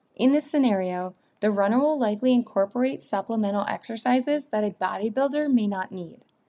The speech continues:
but is necessary for a runner to help ensure that they won't get injured,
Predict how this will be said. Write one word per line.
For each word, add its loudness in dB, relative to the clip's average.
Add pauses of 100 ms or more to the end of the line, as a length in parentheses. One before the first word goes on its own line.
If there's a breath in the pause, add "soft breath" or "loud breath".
but 6
is 0
necessary -4
for -6
a -6
runner -4
to -10
help -4
ensure -6
that -10
they -10
won't -10
get -12
injured, 0